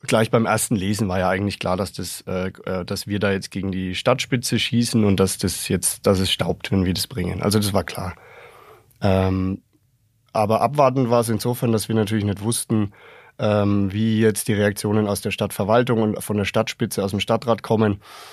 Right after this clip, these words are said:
Ähm, deswegen waren wir selber gespannt, also in welche Richtung das geht.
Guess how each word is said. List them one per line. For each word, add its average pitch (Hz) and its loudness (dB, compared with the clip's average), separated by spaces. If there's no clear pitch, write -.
Ähm, 98 2
deswegen 107 2
waren 107 4
wir 107 6
selber 107 2
gespannt, 92 -2
also 92 -2
in 92 -2
welche 95 -2
Richtung 107 -2
das 101 -6
geht. 104 -2